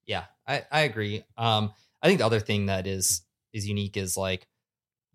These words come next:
in other asset classes, the G P can get rich quickly.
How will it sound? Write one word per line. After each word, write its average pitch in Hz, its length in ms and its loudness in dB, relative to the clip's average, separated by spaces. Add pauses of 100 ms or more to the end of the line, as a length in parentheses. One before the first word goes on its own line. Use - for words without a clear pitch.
(120)
in 143 140 2
other 143 240 4
asset 113 380 2
classes, 143 680 0 (180)
the 113 100 -4
G 110 200 -4
P 113 500 -6
can 117 140 -2
get 98 220 0
rich - 380 -6 (200)
quickly. - 480 -16